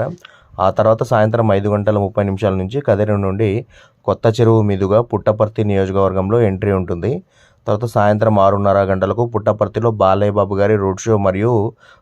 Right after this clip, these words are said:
ప్రసంగం అయితే ఉంటుందన్నమాట. తర్వాత ఏప్రిల్ పద్నాలుగు ఆదివారం మధ్యాహ్నం మూడు గంటలకు సింగనమల నియోజకవర్గం కల్లూరులో బాలయ్య బాబు గారి రోడ్ షో మ-, ఆ, రోడ్ షో అయితే ఉంటుందన్నమాట. తర్వాత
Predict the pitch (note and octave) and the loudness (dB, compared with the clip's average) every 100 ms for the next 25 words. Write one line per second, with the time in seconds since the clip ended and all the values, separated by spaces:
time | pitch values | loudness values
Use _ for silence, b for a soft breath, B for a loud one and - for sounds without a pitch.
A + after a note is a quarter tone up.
0 | _ G#2 G2+ A2 G#2+ G#2+ G2+ G#2 G#2 F2+ | _ -6 -2 0 2 2 0 0 0 0
1 | F#2 F#2 F2+ E2+ - _ b b b b | -2 -2 -2 -2 -6 _ b b b b
2 | - G#2+ G#2+ G#2+ A2 B2 A2+ G#2 F#2 A2 | -8 -4 2 2 4 2 2 0 2 2
3 | A2+ A#2 G#2 G2 G2+ G#2 G2+ G2+ F#2 F#2+ | 4 4 4 4 4 2 2 0 -2 0
4 | B2 A#2+ A2 G#2 G2+ G2 G2+ G2+ A2 G#2 | 2 2 2 0 0 0 -2 -2 -2 -4
5 | - b b b b - G#2+ A2 A2+ A2 | -10 b b b b -4 0 4 4 4
6 | A2 G#2 A2+ B2 - - G#2+ G#2 G2+ G2+ | 4 4 4 2 -2 -4 2 2 0 0
7 | G2 G2 G#2 G2+ F#2+ G2 G#2+ G2+ G#2 A2 | 0 0 -2 0 0 2 2 2 2 0
8 | F#2+ F#2 G2+ G#2+ G#2 G2 G2 G2 G2 G2 | 2 2 2 0 0 0 -2 -2 -4 -4
9 | G2+ F#2+ F#2+ - G#2 F#2 F#2+ b b b | -2 -2 -4 -2 -2 -2 -4 b b b
10 | - F#2 E2+ G2 F#2 F#2 F2+ G2 F#2+ G#2 | -2 2 4 4 4 2 2 0 -2 0
11 | F#2+ F#2 F#2+ F2 F#2 F2+ F2+ E2+ A#2+ A#2+ | 0 0 -2 -2 -6 -4 -2 -2 0 0
12 | A2+ | 0